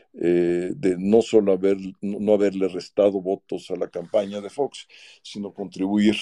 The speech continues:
eh, de manera determinante al proceso de la alternancia. Ya como secretario de Gobernación,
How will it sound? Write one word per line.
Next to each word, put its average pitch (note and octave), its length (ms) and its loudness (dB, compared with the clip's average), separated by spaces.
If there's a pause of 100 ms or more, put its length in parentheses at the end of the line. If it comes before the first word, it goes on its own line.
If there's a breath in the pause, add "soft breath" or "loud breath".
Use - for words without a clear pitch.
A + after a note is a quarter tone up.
(220)
eh, F2 260 0
de E2+ 120 0
manera F#2 340 4
determinante F2+ 1000 0 (440 soft breath)
al F#2 160 -6
proceso F#2+ 600 2
de F2+ 60 2
la F#2+ 100 4
alternancia. G#2 840 2 (480 soft breath)
Ya F3+ 160 4
como D3+ 280 -4
secretario B2 600 0
de B2 80 0
Gobernación, A2 760 -2